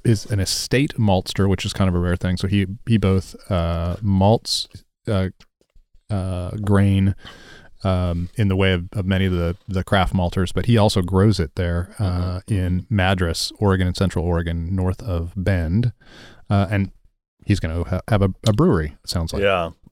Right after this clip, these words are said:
Speaker 2: I, I've n-, I haven't been out there. Have you?
Speaker 1: No, I haven't. I, I, it's, it's high on my list
Speaker 2: Yeah.
Speaker 1: of things to do.
Speaker 2: I think I'll make it out by this summer,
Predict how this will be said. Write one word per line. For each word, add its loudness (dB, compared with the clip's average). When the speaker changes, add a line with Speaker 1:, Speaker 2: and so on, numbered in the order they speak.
Speaker 2:
I, 4
I've 2
n-, 0
I -4
haven't 2
been 2
out 4
there. 6
Have 0
you? -2
Speaker 1:
No, 4
I 0
haven't. 2
I, 0
I, 4
it's, -6
it's 0
high 2
on 2
my 0
list 2
Speaker 2:
Yeah. 4
Speaker 1:
of 0
things 0
to 0
do. 2
Speaker 2:
I -8
think -4
I'll 4
make 2
it 4
out 4
by 4
this -2
summer, -2